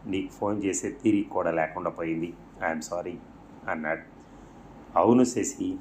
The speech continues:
కట్టుకున్న పెళ్ళానికి ఐదు నిమిషాలు ఫోన్ చేయడానికి నీకు తీరిక లేదు, కానీ ఆ రేష్మాతో గంటలు గంటలు కలిసి తిరగడానికి నీకు తీరిక ఉంది,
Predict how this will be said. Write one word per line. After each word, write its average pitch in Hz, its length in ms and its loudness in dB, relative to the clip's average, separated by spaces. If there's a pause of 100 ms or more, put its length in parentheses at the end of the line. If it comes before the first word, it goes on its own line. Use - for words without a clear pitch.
(140)
కట్టుకున్న 107 480 2
పెళ్ళానికి 98 600 2
ఐదు 98 280 2
నిమిషాలు 104 380 2
ఫోన్ 107 240 -2
చేయడానికి 98 500 0
నీకు 90 240 -8
తీరిక 107 380 2
లేదు, 95 200 0
కానీ 98 420 0
ఆ 90 100 2
రేష్మాతో 104 800 0
గంటలు 92 380 0
గంటలు 107 300 0
కలిసి 104 320 -2
తిరగడానికి 92 560 -2
నీకు 87 300 -4
తీరిక 92 320 -6
ఉంది, 85 300 -6